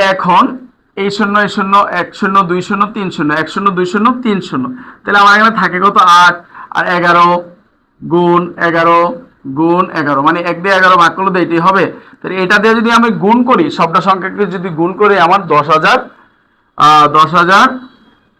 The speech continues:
আহ, দশ হাজার, আমরা যদি আট গুণ এগারো গুণ এগারো, তাহলে আমরা যদি এই সবটা সংখ্যাকে যদি আমরা গুণ দেই, তাহলে হবে আমার দশ হাজার, আহ, ছয়শত আটচল্লিশ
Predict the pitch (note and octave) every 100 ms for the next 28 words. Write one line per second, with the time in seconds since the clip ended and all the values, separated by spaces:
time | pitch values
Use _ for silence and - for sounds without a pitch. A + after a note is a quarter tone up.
0 | _ _ _ _ _ _ - C3+ C3+ -
1 | _ _ - D#3+ D#3 F3+ F#3 A#3+ G#4 G4
2 | _ _ _ _ _ _ _ _ _ _
3 | _ _ - D#3 F3 G3+ A#3+ - F3 F3
4 | F#3+ G#3+ B3+ B3 D#3+ F3+ G3+ B3 - F3
5 | E3+ F3 F#3+ F3+ G#3 F#3 D#3 E3 G#3 A#3+
6 | E3 D#3+ E3 E3+ F3+ F3+ F3 F3+ - E3+
7 | F3+ E3 E3 F3 F3+ F3+ F3 D#3+ F#3 E3
8 | D#3+ F#3 F3+ D3+ D#3 D#3+ E3 D#3+ F3 E3+
9 | C#3+ C#3+ D3+ D3 E3 F#3 B3 - _ _
10 | _ _ - C3 C#3 C#3 C#3 - _ _
11 | - E3 D#3 D#3 F3+ E3+ F#3+ B3+ C4+ -
12 | - D3 C3+ D#3+ C#3+ B2+